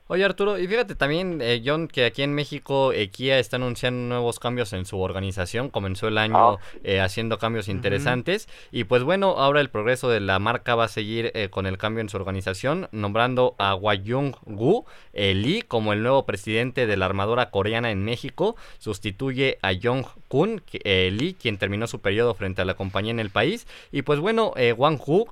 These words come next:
Speaker 1: que, eh, quien va a ser el encargado de guiar a la marca, va a brindar su experiencia y conocimiento en el rumbo automotriz. Ya tiene una trayectoria de más de treinta años dentro de la industria. Comenzó en mil novecientos noventa y dos dentro de Hyundai Motor Group.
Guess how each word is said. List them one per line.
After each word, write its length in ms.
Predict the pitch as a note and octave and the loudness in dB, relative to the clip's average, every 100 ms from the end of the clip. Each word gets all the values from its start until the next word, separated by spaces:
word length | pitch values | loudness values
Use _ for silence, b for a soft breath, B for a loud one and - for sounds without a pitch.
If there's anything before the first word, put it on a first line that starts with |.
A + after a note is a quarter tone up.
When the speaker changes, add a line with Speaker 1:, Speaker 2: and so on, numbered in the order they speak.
| - | -2
Speaker 1:
que, 180 | A2 - | -2 0
eh, 320 | G#2 G2+ G2 | 0 0 -2
quien 180 | G#2 G2+ | -4 -2
va 40 | A#2+ | 0
a 40 | |
ser 120 | B2+ | 2
el 80 | A2+ | 0
encargado 520 | G2 G2 G2 A2+ A#2+ | 0 0 2 4 4
de 120 | G#2 | 2
guiar 160 | G2 A#2 | 2 4
a 40 | |
la 100 | G#2 | 4
marca, 420 | G2 A2+ - C#3 D#3 | 2 0 2 2 2
va 160 | A#2+ | 2
a 20 | |
brindar 300 | A2+ A2+ A2+ | 0 0 0
su 80 | A#2+ | 0
experiencia 480 | G#2+ - G2+ A2+ A2 | -4 -4 -4 -4 -6
y 40 | |
conocimiento 600 | G2 G2 F#2 G2+ G#2+ A2+ A2+ | -6 -6 -4 -4 -4 -4 -4
en 100 | G2+ | -4
el 120 | F#2+ | -4
rumbo 240 | A2 A2+ | -2 -2
automotriz. 600 | F#2+ G2 F#2 F#2 F#3 A3 B B B | -2 -2 -2 -2 -2 -2 B B B
Ya 160 | C3 D#3+ | 0 0
tiene 260 | G3+ F#3+ | 0 0
una 200 | F#3 F#3+ | 0 -2
trayectoria 480 | A#2+ A2 G#2 D3 D#3 | -2 -4 -2 0 2
de 80 | A2 | 2
más 160 | C3 | 0
de 100 | D#3+ | -2
treinta 320 | D3+ C3+ C#3 B2+ | -4 -4 -2 0
años 220 | C3+ B2 | 0 -2
dentro 320 | A2+ A#2+ B2 | -4 -2 0
de 80 | G2+ | 0
la 80 | F2+ | -2
industria. 480 | F#2 A2 - C#3 E3 | -4 -4 -2 -2 -2
Comenzó 500 | G#2 F#2+ F#2+ B2 B2 | -4 -6 0 2 4
en 140 | A2+ | 2
mil 160 | A#2 C3 | -2 -2
novecientos 460 | G#2+ F#2 A#2+ B2+ | -2 -2 -4 -2
noventa 340 | G2 F#2 F#2 F#2 | -2 -4 -2 -2
y 60 | |
dos 360 | F#2+ A#2+ A2+ G2+ | 2 0 -2 -2
dentro 300 | A2 A2+ A2+ | -2 0 0
de 260 | F#2+ F#2 | 0 0
Hyundai 440 | F2 - A#2 A2 G2+ | -2 -6 -2 0 0
Motor 340 | G#2+ - F#2 | -2 -2 -4
Group. 300 | F2+ D3+ - | 0 -2 -2